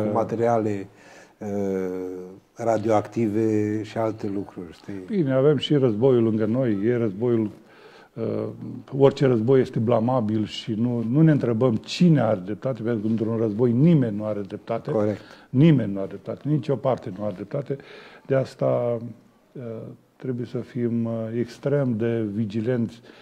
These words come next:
Speaker 1: chiar și cultural, pentru că ăsta este credința și cultura, sunt două, a, și educația,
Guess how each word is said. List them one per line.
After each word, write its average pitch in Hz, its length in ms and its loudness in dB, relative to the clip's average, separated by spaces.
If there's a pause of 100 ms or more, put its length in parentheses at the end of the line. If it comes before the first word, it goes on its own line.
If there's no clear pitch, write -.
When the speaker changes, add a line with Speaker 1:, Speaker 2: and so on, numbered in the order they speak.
(160)
Speaker 1:
chiar - 260 0
și 127 220 -2
cultural, 123 600 0 (640)
pentru 123 480 -2
că 120 540 -2 (480)
ăsta 160 300 2
este 139 460 0 (640)
credința 139 560 2
și - 180 -6
cultura, 135 480 -4
sunt 120 240 -2
două, 123 360 2 (640)
a, 139 160 0
și - 160 -6
educația, 101 480 -6